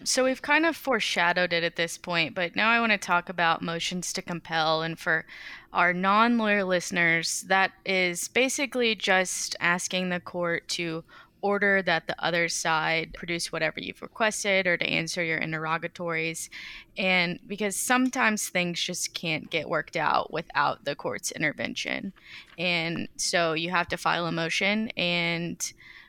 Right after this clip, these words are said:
these motions can be pretty lengthy, especially if you're dealing with opposing counsel who is not interested in producing any kind of documents. So it's my approach usually to try to categorize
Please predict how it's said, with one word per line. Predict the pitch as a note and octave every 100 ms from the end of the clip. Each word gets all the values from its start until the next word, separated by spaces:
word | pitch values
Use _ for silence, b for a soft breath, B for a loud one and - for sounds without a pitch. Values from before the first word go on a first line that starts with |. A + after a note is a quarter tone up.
| B
these | E3+ G3+ F3+
motions | F#3+ F#3+ A3 -
can | A3
be | A3
pretty | A3 G#3 G3
lengthy, | E3 D#3+ E3 G3
especially | F3+ - E3 - F3+
if | F3
you're | F#3
dealing | F3 E3+ E3 E3+
with | E3+ E3+
opposing | E3+ E3+ E3 E3
counsel | E3 D#3 D#3 F3+ F3
who | F3 E3 D#3+ D3+
is | D#3+ D3 - -
not | D2+ D#2 - -
interested | - - F3+ F3 F3
in | E3+
producing | - E3+ E3 F3 E3
any | E3+
kind | F3+ E3+
of | D#3+
documents. | F#3 - - F#3 G3+ A3 - - B B B B
So | - G3 F3+ F3 D3 -
it's | F3 -
my | G3 A3
approach | A#3 G#3 F3+ -
usually | F3+ D#3+ F3 E3+
to | E3 F3+
try | - E3
to | E3
categorize | - - D#3 E3 D#3 D3+ D2+ D#2+ C#2 E3 -